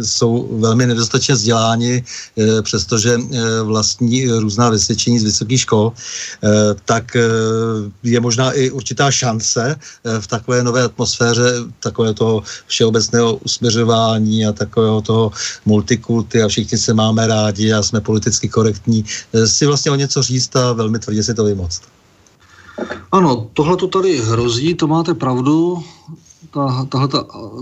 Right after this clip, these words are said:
Speaker 2: změna atmosféry. Já také občas zaslechnu, eh, z té či oné strany takové ty stesky, jak to bývalo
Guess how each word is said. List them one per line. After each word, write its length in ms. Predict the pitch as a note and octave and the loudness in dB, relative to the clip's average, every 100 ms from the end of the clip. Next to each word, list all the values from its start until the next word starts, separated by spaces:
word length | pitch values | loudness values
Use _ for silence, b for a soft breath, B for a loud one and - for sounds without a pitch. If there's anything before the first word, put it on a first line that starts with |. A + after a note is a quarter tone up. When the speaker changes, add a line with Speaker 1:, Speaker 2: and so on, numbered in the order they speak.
| C3 | -4
Speaker 2:
změna 380 | A#2+ A#2+ C3 C3+ | 0 2 2 2
atmosféry. 800 | A#2+ A#2+ C3 - C#3+ C#3+ D3 D3+ B B B B B B B B B _ - | 2 2 2 2 2 4 2 0 B B B B B B B B B _ -4
Já 180 | B2+ | -2
také 260 | B2+ B2+ C#3+ | 0 0 0
občas 520 | C3+ A2 D3 C3+ - - | 0 0 0 0 -4 -2
zaslechnu, 920 | B2+ B2 - C3+ - C#3+ C#3+ C#3+ C3 | -2 -2 0 0 0 0 2 2 -2
eh, 840 | A2 D#3 E3 _ B2 B2+ A#2 A2+ | -6 -12 -18 _ -10 -6 -4 -4
z 120 | A2+ | -4
té 180 | - C3 | 0 2
či 160 | B2+ C#3 | 4 2
oné 200 | C3+ C3+ | 2 0
strany 420 | - C#3 C3 C3+ | 0 0 0 0
takové 300 | B2 C#3 C3 | 0 0 0
ty 100 | C3+ | 0
stesky, 520 | - C#3 A#2+ - C#3+ | 0 0 0 0 0
jak 160 | C3 B2 | 0 0
to 140 | C3+ | -2
bývalo 560 | A2+ A#2+ B2 C3 C3 | -2 0 0 2 0